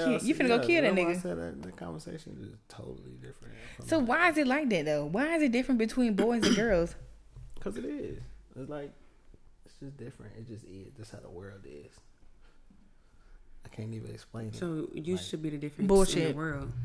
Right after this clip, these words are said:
Speaker 2: I don't wanna be the difference. I'm okay with how it is.
Speaker 3: <laughs> Because
Speaker 2: You know what I'm
Speaker 3: the,
Speaker 2: saying?
Speaker 3: I
Speaker 2: I might explain it just how I'm telling y'all.
Speaker 3: I'm not gonna lie.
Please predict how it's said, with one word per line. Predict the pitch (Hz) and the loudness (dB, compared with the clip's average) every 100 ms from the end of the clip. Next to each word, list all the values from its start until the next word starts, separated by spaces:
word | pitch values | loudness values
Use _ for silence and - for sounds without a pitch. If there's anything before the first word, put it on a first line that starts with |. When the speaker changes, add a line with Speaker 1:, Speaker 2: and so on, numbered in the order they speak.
| - - - - - - - | -8 -12 -14 -12 -10 -12 -12
Speaker 2:
I | - | -10
don't | 139 | -10
wanna | 123 131 | -8 -8
be | 104 | -8
the | - 113 | -10 2
difference. | 392 277 240 | 6 8 6
I'm | 117 - | 2 2
okay | - 139 | 2 0
with | 143 104 | 0 -2
how | 98 | -4
it | 98 | -6
is. | 95 95 110 | -6 -8 -10
Speaker 3:
<laughs> | - - - | -12 -14 -2
Because | 240 262 247 | 0 6 4
Speaker 2:
You | - | 6
know | |
what | 196 | 0
I'm | |
Speaker 3:
the, | 202 | 0
Speaker 2:
saying? | - | -6
Speaker 3:
I | 101 113 | -4 4
Speaker 2:
I | 214 | 4
might | 120 | 4
explain | 120 - 120 156 | -2 -6 -6 -4
it | 135 110 87 95 | -4 -6 -12 -10
just | 110 | -6
how | 123 113 | -4 -6
I'm | 120 | -6
telling | 117 123 123 | -8 -6 -6
y'all. | 139 147 | -2 4
Speaker 3:
I'm | 226 | 4
not | 262 226 | 4 4
gonna | 202 175 | 4 4
lie. | 160 151 | 2 0